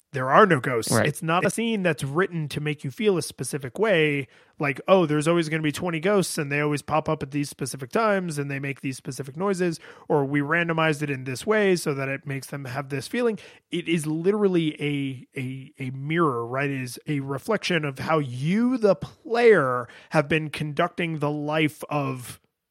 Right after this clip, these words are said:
Speaker 1: Snake in the game, right? And so most of the fourth wall breaking is not that. Most of it is tongue in cheek. Most of it is a little wink, nudge, nudge. Most of it is, like, just Hideo Kojima being like, "I wanted to make movies." But, <laughs> but there
Speaker 2: <laughs>
Speaker 1: are times where it,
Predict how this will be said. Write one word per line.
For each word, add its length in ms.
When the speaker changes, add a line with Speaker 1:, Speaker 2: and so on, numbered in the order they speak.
Speaker 1:
Snake 560
in 160
the 80
game, 460
right? 260
And 160
so 320
most 460
of 120
the 100
fourth 260
wall 160
breaking 420
is 140
not 240
that. 220
Most 260
of 100
it 60
is 140
tongue 200
in 80
cheek. 320
Most 220
of 100
it 60
is 140
a 40
little 200
wink, 240
nudge, 200
nudge. 300
Most 240
of 100
it 60
is, 160
like, 320
just 220
Hideo 380
Kojima 460
being 180
like, 280
"I 100
wanted 380
to 80
make 260
movies." 480
But, 220
<laughs> 480
but 240
there 260
Speaker 2:
<laughs> 0
Speaker 1:
are 240
times 560
where 240
it, 100